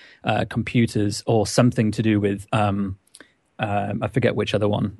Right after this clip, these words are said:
I s-, I hadn't said. Basically, music, tech, and writing, um, was all the way through that. So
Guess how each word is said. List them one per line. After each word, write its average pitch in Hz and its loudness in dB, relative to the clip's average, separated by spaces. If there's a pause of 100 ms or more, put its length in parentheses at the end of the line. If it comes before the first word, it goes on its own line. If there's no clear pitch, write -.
I 123 0
s-, - -6
I 107 -2
hadn't 107 2
said. 101 0
Basically, 214 2
music, 147 4
tech, 127 0
and 110 -2
writing, 104 -4 (300)
um, 104 -2 (180)
was 117 0
all 113 4
the 104 0
way 101 0
through - -8
that. - -10 (220)
So 104 0